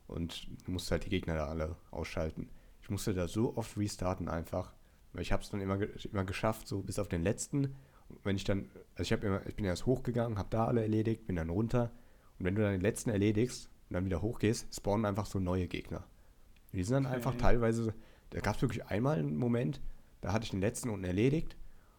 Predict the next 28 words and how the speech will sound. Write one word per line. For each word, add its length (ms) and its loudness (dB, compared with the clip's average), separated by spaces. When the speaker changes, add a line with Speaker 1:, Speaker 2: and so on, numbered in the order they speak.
Speaker 1:
Und, 280 -2
und 80 -4
dann 140 4
sind 120 0
da, 140 2
stehen 240 2
da 80 4
auf 80 0
einmal 180 0
aus 140 0
dem 120 2
Nix, 200 2
stehen 220 0
da 80 4
Leute, 300 2
also 180 -2
zwei 220 2
Leute 260 4
auf 80 -4
der 140 2
Treppe. 400 0
So, 180 -6
äh, 160 -6
und 140 -4
die 80 4
haben, 100 4
und 140 -4
die, 200 -2